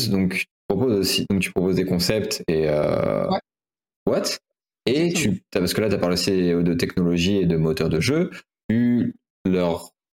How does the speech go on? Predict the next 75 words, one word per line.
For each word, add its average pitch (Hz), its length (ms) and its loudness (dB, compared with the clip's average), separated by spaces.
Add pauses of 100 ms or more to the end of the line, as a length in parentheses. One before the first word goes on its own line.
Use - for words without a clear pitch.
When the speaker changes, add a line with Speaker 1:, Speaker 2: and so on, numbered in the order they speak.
(200)
Speaker 1:
comment 110 160 0
ça 196 120 2
se - 60 -4
passe ? 90 120 0
Tu - 100 0
leur 87 140 0
proposes, 123 340 0
tu 98 80 0
leur 92 80 2
dis, « 92 140 2
Bah, 90 140 2
vous, 95 380 2
faut, 98 540 2
il 92 120 2
faut 110 140 0
bosser 98 240 2
là-dessus, 90 320 2
il 135 60 0
faut 98 260 2
utiliser 92 300 0
ça », 165 420 0
ou 104 260 0 (340)
démarche 90 320 0
Speaker 2:
Ouais, - 40 0
c'est 87 160 2
Speaker 1:
des 90 240 0 (300)
Speaker 2:
Oui, 214 160 2
en 208 80 0
général, 196 300 0
c'est 196 140 -2
ça. 226 260 -2
C'est - 180 -2
que, 185 300 0
bah, 170 200 -2
typiquement, 202 360 -2
le, 185 200 2
le, 175 460 0 (680)
le 180 100 2
premier 202 240 0
client, 202 320 2
je 202 100 0
lui 196 60 2
ai 175 40 2
dit, « 240 420 2
Bon, 180 120 2
alors, 180 140 2
vous 175 80 0
voulez 208 140 2
un 190 140 2
jeu 202 60 2
sur 190 220 -2
borne, 196 240 2
sur 170 160 0
mobile, 165 340 2
moi, 196 100 2
ce 180 60 -2
que 196 80 -2
je 170 60 2
vous 180 80 0
propose, 202 240 -2
c'est 202 80 0
de 175 60 2
le 175 80 2
faire 170 160 0
en 170 60 4
Unity, 170 360 0
comme 185 120 0
ça, 214 120 0
vous 202 120 2
aurez 175 180 2
une 175 80 2
version 175 280 0
web 180 160 0
cadeau 185 240 6
avec. » 180 380 -2